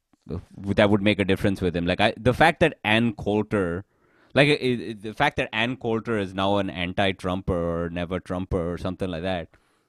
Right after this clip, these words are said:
it's crazy. I've seen everything. Now, like, Sam Harris is retweeting Ann Coulter. That is a world that I never thought would, <laughs> those are two worlds that I would never thought would align.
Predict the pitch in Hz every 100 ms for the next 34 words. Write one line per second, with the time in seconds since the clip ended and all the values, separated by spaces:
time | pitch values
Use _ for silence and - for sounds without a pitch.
0 | _ - - - 170 139 95 90 92 -
1 | 123 110 113 120 92 78 76 85 85 -
2 | - 113 117 117 95 110 113 107 95 101
3 | - 110 101 107 92 95 98 - 95 104
4 | 104 85 98 107 98 92 90 85 101 104
5 | 107 87 95 104 101 98 95 98 95 87
6 | 85 - - _ _ - - 185 123 135
7 | 196 156 143 156 131 123 131 131 113 113
8 | 110 104 110 113 107 _ 104 101 104 95
9 | 92 92 92 87